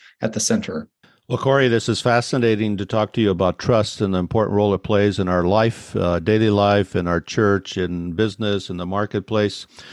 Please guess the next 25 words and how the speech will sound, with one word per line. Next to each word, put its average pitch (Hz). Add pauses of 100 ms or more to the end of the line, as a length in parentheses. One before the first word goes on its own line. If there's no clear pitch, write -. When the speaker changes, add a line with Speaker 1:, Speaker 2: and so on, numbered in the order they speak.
(300)
Speaker 2:
And 101
I 101
know 113
on 110
your 101
website, 104
you've 98
got 98
a 95
lot 98
of 95
different, 92
uh, 87
a -
lot 110
of, -
uh, 92 (100)
content 110
and 87
information. 107
You 101
also 101
have 98
some 92
assessments, 117